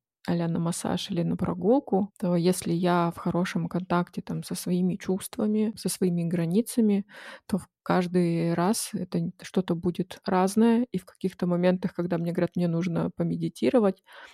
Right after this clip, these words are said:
но если у меня есть хороший, а, там, классный контакт с тобой, и у меня какой-то переполненный, к примеру, контейнер эмоций, то для меня классным может быть, быть инструментом, ам,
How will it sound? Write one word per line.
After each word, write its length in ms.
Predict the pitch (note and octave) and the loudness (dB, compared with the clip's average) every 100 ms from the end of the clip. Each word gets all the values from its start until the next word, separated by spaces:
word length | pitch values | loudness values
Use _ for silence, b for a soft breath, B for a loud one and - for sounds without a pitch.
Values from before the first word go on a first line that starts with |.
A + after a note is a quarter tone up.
| B _ | B _
но 180 | G3 E3+ | 0 2
если 320 | E3+ E3+ - | 0 0 -2
у 40 | E3 | -2
меня 240 | E3+ E3+ | -2 -2
есть 280 | F3 E3+ - | -2 -2 -4
хороший, 880 | F3 E3 E3+ - E3 F3 E3+ F3 F#3 _ _ _ - | -4 -2 -2 -4 -4 -4 -4 -4 -6 _ _ _ -6
а, 120 | E3+ - _ _ | -6 -6 _ _
там, 220 | - F3+ F3+ | -6 -4 -4
классный 400 | F3+ F3+ - F3 | -2 -2 -2 -2
контакт 420 | F3 F3 E3+ - | -2 -2 -4 -4
с 80 | - | -4
тобой, 420 | E3+ F#3+ B3 B3 B B B _ | 0 4 2 0 B B B _
и 80 | F#3 | -4
у 40 | |
меня 180 | E3+ E3 | -2 -4
какой-то 400 | E3 E3 E3 - | -4 -4 -4 -4
переполненный, 720 | - F#3 F#3 F3+ F#3 F3 E3+ E3+ | 0 2 2 2 4 2 0 -4
к 60 | - | -4
примеру, 360 | F3+ E3+ E3 | 0 0 0
контейнер 520 | E3+ E3 F3 E3+ E3 E3 | -2 -2 0 0 -2 0
эмоций, 460 | F3+ B3 - F#3+ B B B - | 0 0 0 -4 B B B -6
то 80 | F#3 | -2
для 160 | F3+ | 2
меня 280 | F#3 G#3 G#3+ | 4 4 4
классным 440 | G#3+ G3+ G#3 G#3+ F#3 | 2 0 2 0 2
может 280 | F#3 F#3 | 2 0
быть, 140 | F3+ F3 | -2 -2
быть 140 | F3 - _ | -4 -6 _
инструментом, 1120 | F#3 F3 - F#3 F3+ G#3+ A3+ G#3 G3+ F#3+ - - | -4 -2 -2 0 4 4 4 2 2 2 -2 -2
ам, 380 | E3+ E3+ F3 | 0 0 -2